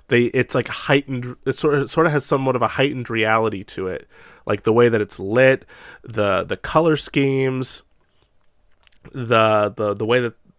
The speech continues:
uh, you know, each location, like, they don't really film at a lot of, like, popu-, like, you won't really see outside of, like,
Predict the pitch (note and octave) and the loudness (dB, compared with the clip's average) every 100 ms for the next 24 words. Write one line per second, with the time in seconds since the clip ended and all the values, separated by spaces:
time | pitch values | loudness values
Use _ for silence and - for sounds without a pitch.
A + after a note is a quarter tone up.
0 | _ - G#2 F#2 F#2 D#2 A2+ _ _ _ | _ -8 -6 -4 -6 -10 -14 _ _ _
1 | _ _ - G#2+ F2+ - _ _ - C#3+ | _ _ -2 -2 -2 -10 _ _ -6 -4
2 | C#3+ C3+ B2 - C3 C3+ - C3+ B2+ - | -2 2 2 2 0 0 -2 0 0 0
3 | - - - D3+ A#3 G#3 F3+ - - - | -10 -20 0 4 6 6 4 2 -8 0
4 | D3+ D#3 D#3 C3 A#2+ A#2 A#2 A2+ G#2+ G#2+ | 4 4 4 2 2 4 4 4 0 -2
5 | - _ _ _ - C3+ C3 C#3 A#2 B2 | -8 _ _ _ 2 6 6 4 -2 0
6 | E3 G3 F3+ D3 D3 C#3 - C#3+ C3+ C3 | 0 2 0 0 0 0 -2 -4 -2 0
7 | A#2+ B2+ B2+ A#2+ A#2 A2 | 0 0 2 0 0 -4